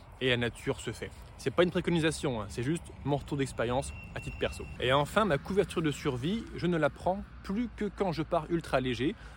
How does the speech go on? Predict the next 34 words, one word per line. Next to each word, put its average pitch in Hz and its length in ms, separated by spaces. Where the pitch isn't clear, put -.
à 120 60
la 135 140
journée 151 460
ou 160 60
pour 123 240
une 120 80
demi-journée 135 400
de 110 80
marche 104 280
par 107 120
exemple, 120 360
je 151 100
ne 165 80
la 170 80
prends - 180
plus 180 300
avec 117 240
moi 120 180
quand 110 140
je - 100
pars 131 220
en 139 60
autonomie 139 380
complète. - 500
Pourquoi ? 180 340
Une 135 80
couverture 151 340
de 143 100
survie, 165 540
c'est - 240
fait 185 200
pour 143 220
te - 100
dépanner 143 540